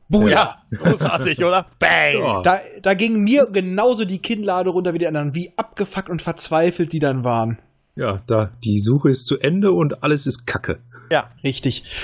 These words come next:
Speaker 1: Und da war, haben sie sich ja schon, also da haben sie sich ja auch schon eine kurze Zeit später mit den anderen Zylonen zusammengetan, mit den
Speaker 3: Ja.
Speaker 1: Rebellen und, ah, es war so
Speaker 3: Ja,
Speaker 1: geil.
Speaker 3: da wurde es ja völlig umgedreht plötzlich,
Speaker 2: Ja.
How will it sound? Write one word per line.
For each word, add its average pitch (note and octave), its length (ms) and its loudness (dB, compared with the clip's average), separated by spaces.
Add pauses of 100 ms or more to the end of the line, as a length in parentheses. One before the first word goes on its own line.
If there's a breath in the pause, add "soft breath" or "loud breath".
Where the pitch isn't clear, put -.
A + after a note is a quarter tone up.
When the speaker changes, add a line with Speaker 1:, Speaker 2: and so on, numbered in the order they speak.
(320 loud breath)
Speaker 1:
Und D#3 80 2
da D#3+ 100 4
war, D#3+ 200 2
haben F#3+ 100 0
sie F3 100 -2
sich F3 160 0
ja F3+ 80 0
schon, F3+ 360 0
also F3+ 180 0 (140)
da D#3+ 100 0
haben G#3+ 140 0
sie G#3 60 -4
sich G#3 100 0
ja G#3+ 100 2
auch G#3+ 100 0
schon G#3 200 0
eine G3 100 0
kurze G#3 240 0
Zeit G3 140 -2
später G3 280 2
mit F3+ 160 0
den F3 60 -2
anderen F3 240 0
Zylonen D#3 380 4
zusammengetan, F#3+ 640 0
mit F3 140 0
den D#3+ 120 0
Speaker 3:
Ja. - 60 -2
Speaker 1:
Rebellen F3+ 520 4
und, D#3 320 0
ah, - 160 -4
es - 200 -8
war C3 120 -6
so C3 220 -4
Speaker 3:
Ja, G2 80 0
Speaker 1:
geil. B2+ 260 2
Speaker 3:
da - 60 -12
wurde E3+ 140 0
es - 100 -8
ja C3 80 -4
völlig A#3+ 400 -8
umgedreht G2 580 0
plötzlich, F#2+ 320 -2
Speaker 2:
Ja. D#3 140 4